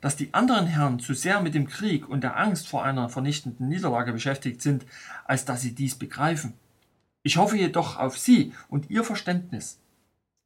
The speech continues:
Bedingt durch Ihren Auslandsaufenthalt haben Sie einen größeren Abstand zu den Geschehnissen. Und nach all dem, was ich bisher über Sie und von Ihnen selbst gehört habe, bin ich der Meinung, dass wir gut miteinander auskommen werden."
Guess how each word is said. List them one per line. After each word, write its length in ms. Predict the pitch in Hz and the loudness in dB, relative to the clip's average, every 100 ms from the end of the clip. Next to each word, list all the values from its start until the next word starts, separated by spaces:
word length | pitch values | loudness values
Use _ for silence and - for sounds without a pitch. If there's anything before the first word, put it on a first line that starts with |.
| _ - - | _ -20 -4
Bedingt 400 | 143 233 247 - | 2 4 4 4
durch 180 | 156 151 | -2 0
Ihren 300 | 156 147 - | 2 2 0
Auslandsaufenthalt 1160 | 165 240 196 156 - 117 120 113 117 101 98 120 | -2 -2 0 -2 -2 -4 -4 -10 -10 -8 -8 -4
haben 200 | 139 147 | -2 -2
Sie 160 | 143 | -4
einen 260 | - 143 139 | -4 -2 -2
größeren 480 | - 160 170 160 151 | -2 -2 -2 -4 -4
Abstand 460 | 151 - - 147 | -6 -4 -2 -2
zu 100 | 147 | -2
den 160 | 123 120 | -4 -4
Geschehnissen. 640 | 117 - 120 110 104 107 - _ - - - | -6 -4 -4 -6 -8 -12 -16 _ -20 -16 -4
Und 100 | 131 | -2
nach 220 | 135 - | -2 -2
all 200 | 185 208 | 0 0
dem, 400 | 220 208 127 - - - - | 2 2 2 -4 -16 -12 -4
was 160 | 131 | -4
ich 120 | 135 | -2
bisher 300 | 226 226 185 | 0 0 2
über 180 | 143 143 | 0 0
Sie 260 | - 226 220 | 0 2 2
und 160 | 127 | 0
von 180 | - 135 | -4 -6
Ihnen 280 | 160 170 143 | -4 -2 0
selbst 280 | 143 143 - | 0 -2 -4
gehört 360 | 131 208 214 | -2 -2 -2
habe, 180 | 147 120 | -4 -4
bin 180 | 117 151 | 0 0
ich 120 | 151 | 0
der 120 | 131 | -2
Meinung, 480 | 107 120 165 208 208 - - - - | -2 0 0 0 -4 -12 -20 -20 -6
dass 180 | 143 - | -4 -2
wir 140 | 127 | -2
gut 300 | 135 202 - | -2 -6 -4
miteinander 540 | 190 180 165 165 135 - | -2 0 -2 -4 -6 -6
auskommen 480 | 214 - 143 123 | -6 -2 -2 -2
werden." 300 | 110 107 - | -4 -6 -8